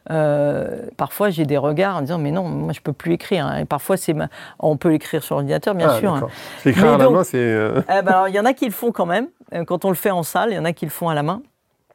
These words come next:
Speaker 1: Après, il y a le problème de relire, justement, donc, euh, il faut, euh, bon. Euh, mais du coup,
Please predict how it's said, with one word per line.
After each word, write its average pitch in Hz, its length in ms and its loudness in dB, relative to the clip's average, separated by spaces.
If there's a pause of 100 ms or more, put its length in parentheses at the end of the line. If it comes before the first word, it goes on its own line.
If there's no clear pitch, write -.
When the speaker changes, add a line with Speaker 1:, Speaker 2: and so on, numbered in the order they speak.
(240)
Speaker 1:
Après, 151 260 -4
il - 40 0
y - 20 0
a 165 40 -4
le - 20 -6
problème 156 280 -2
de 151 60 2
relire, 156 440 0
justement, 151 460 -2
donc, 147 240 -2
euh, 139 140 0
il 135 160 -2
faut, 139 280 -4
euh, 139 40 -4
bon. 139 260 -6 (720)
Euh, 160 440 2 (360)
mais 185 360 2 (280)
du 165 180 0
coup, 285 340 2